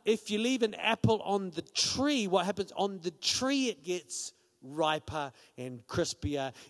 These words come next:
and bigger. But off the tree. So the thing, what the, the, the only thing that cuts against the second law of dynamics is this thing called life.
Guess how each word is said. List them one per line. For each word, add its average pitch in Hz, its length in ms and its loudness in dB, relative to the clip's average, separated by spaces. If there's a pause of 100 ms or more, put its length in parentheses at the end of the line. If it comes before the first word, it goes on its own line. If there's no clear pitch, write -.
and 131 280 -4
bigger. 151 280 4
But 151 240 -2 (640)
off 240 380 6
the 196 100 2
tree. 208 380 0 (160)
So 208 240 0
the 175 140 -10
thing, 226 380 -8
what 190 280 -4
the, 170 100 -4 (200)
the, 180 120 -2 (180)
the 185 120 -2
only 294 360 2
thing 208 340 -4
that - 280 -6
cuts - 420 -4
against 160 1080 -4
the 160 80 -2
second 156 400 -4
law 156 140 -2
of 135 80 -4
dynamics 147 360 -6
is 147 140 -8
this 160 200 -4
thing 170 200 -6
called 151 240 0
life. 131 520 -6